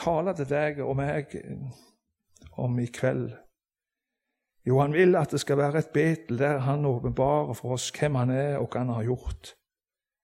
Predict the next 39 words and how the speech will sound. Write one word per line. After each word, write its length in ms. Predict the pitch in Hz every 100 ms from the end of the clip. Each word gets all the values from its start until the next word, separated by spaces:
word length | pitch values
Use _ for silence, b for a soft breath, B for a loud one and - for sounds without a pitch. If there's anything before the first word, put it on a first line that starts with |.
| _ _ _
Og 60 | -
så 80 | 131
vil 120 | 143
han 80 | 135
tale 320 | - 139 147
til 140 | 147
oss 340 | 135 131 - - _ -
hvem 180 | 117 113
vi 80 |
er, 300 | - 139 151 160 B B B B
slik 340 | - 135 151
at 120 | 135 -
det 80 | 123
blir 180 | 147
et 80 | 139
oppgjør, 520 | 143 - - 147 151 156 B B B B -
og 120 | 139
ikke 180 | 117 151
et 100 | 139
skuespill 840 | - - 135 139 - - 139 139
som 200 | 135 131
det 100 | 117
var 160 | 123 127
for 160 | -
brødrene 380 | 123 123 135 123
til, 280 | - 113 110 110
brødrene 400 | 117 139 123 107
til 140 | 107
Josef. 560 | 113 127 - 110 107 - - - - - _ - B B B B B _ _ _
Når 140 | 139 117
de 180 | 151 135
kommer 240 | 151 156 131
og 80 |
sier, 340 | 113 113 117 135
«Se 540 | - 143 165 135 113 -
hva 160 | 120 117
vi 140 | 139
har 140 | 113 110
funnet», 640 | - 113 123 127 - -